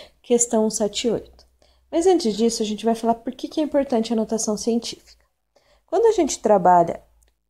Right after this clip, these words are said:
é, com números maiores em algumas áreas, como matemática, física, algumas partes da biologia, a gente acaba encontrando números realmente grandes. Ou seja, são milhões, dezenas de milhões, centenas de milhões, milhares, trilhões.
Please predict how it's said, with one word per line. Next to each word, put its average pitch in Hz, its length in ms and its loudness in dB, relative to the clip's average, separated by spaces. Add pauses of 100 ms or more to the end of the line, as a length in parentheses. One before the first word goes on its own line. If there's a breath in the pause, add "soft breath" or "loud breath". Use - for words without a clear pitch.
(160)
é, 180 280 0
com 220 180 -2
números 208 300 2
maiores 165 680 4
em 170 100 2
algumas 160 440 0
áreas, 165 380 4 (360 loud breath)
como 170 240 4
matemática, 160 1120 2
física, 151 960 -4 (320)
algumas 170 420 0
partes 165 340 0
da 170 100 4
biologia, 160 840 2 (840 soft breath)
a 220 120 2
gente 233 280 4
acaba 247 340 4
encontrando 233 580 6
números 233 500 4
realmente 233 680 4
grandes. 156 580 0 (320 soft breath)
Ou 214 120 0
seja, 180 360 2
são 202 220 -2
milhões, 196 560 2
dezenas 185 560 0
de 190 100 0
milhões, 180 540 0
centenas 190 560 -2
de 185 80 -4
milhões, 180 560 -2
milhares, 180 640 -2
trilhões. 175 580 -4